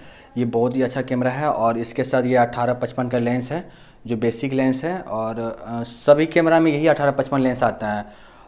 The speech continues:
तो आपके पास भी यही लेंस होगा और आप लोग सोचते हैं कि इससे फ़ोटो अच्छा आता ही नहीं है, और इसी कैमरा से आप अच्छा फ़ोटो लेने का एक तरीका होता है और लेने का आपको सेटिंग बता देंगे, ठीक है।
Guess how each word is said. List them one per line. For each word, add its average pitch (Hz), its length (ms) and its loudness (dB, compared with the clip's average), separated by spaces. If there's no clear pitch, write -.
तो 117 180 0
आपके 120 360 0
पास 135 220 4
भी 139 100 0
यही 139 120 4
लेंस 135 260 4
होगा 131 140 4
और 127 80 4
आप 127 240 4
लोग 131 80 0
सोचते - 280 -6
हैं 131 120 2
कि 135 140 0
इससे 131 180 -4
फ़ोटो 127 320 2
अच्छा 127 240 2
आता 120 200 4
ही 127 80 2
नहीं 123 160 0
है, 127 180 0
और 127 520 0
इसी 151 300 -4
कैमरा 151 380 4
से 151 140 0
आप 147 120 6
अच्छा 143 240 2
फ़ोटो 147 300 2
लेने 139 260 2
का 147 80 4
एक 139 260 -2
तरीका 123 300 2
होता 117 240 4
है 120 80 4
और 120 300 0
लेने 120 280 -2
का 127 140 0
आपको 120 340 -2
सेटिंग 123 320 -2
बता 120 200 0
देंगे, 120 240 -2
ठीक 143 160 -6
है। 131 180 -6